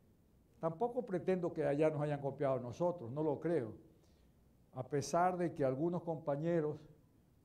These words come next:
eran partidarios de Chávez y llevaban parte de nuestra información, pero tienen un nivel educacional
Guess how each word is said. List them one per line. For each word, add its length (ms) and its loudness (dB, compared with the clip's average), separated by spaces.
eran 300 -2
partidarios 600 2
de 140 2
Chávez 560 -2
y 380 0
llevaban 600 0
parte 300 2
de 60 2
nuestra 240 2
información, 800 2
pero 500 -2
tienen 260 2
un 240 0
nivel 480 4
educacional 840 0